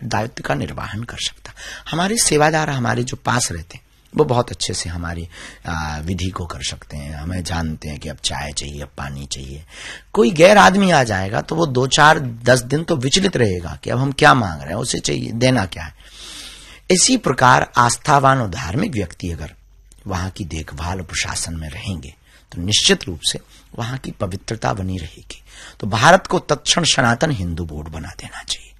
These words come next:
जब वक्फ बोर्ड है, हमारे मध्य प्रदेश में, अभी मध्य प्रदेश के मुख्यमंत्री ने जैन बोर्ड की घोषणा की, तो सनातन हिंदू बोर्ड भी हो सकता है। एक देश में दो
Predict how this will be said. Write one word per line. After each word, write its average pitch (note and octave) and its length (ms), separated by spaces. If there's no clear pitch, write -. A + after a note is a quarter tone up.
जब C3 240
वक्फ E3 200
बोर्ड E3+ 280
है, C#3+ 160
हमारे C3+ 280
मध्य A#2+ 240
प्रदेश C3 360
में, B2+ 80
अभी A#2+ 160
मध्य A2+ 280
प्रदेश A2+ 240
के - 120
मुख्यमंत्री G#2+ 520
ने G#2 140
जैन G#2+ 260
बोर्ड B2+ 220
की - 120
घोषणा G2+ 400
की, - 120
तो - 320
सनातन A3 340
हिंदू A#3+ 280
बोर्ड - 200
भी - 120
हो G2 140
सकता - 340
है। - 160
एक G#3+ 240
देश C#3 340
में F3+ 260
दो G#3 360